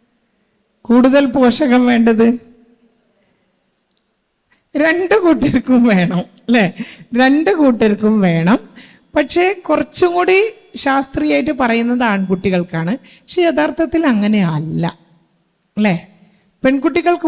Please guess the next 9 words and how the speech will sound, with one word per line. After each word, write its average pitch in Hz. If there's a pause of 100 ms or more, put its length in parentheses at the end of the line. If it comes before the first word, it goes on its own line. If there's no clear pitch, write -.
ഒരു 311 (120)
പോഷകം 269 (220)
ഏറ്റവും 285
കൂടുതൽ 254 (120)
വേണ്ടത് 208 (500)
എന്ന് 220
പറയുന്നുണ്ട്. 170 (720)
ഒരു 370
പോഷകം, 196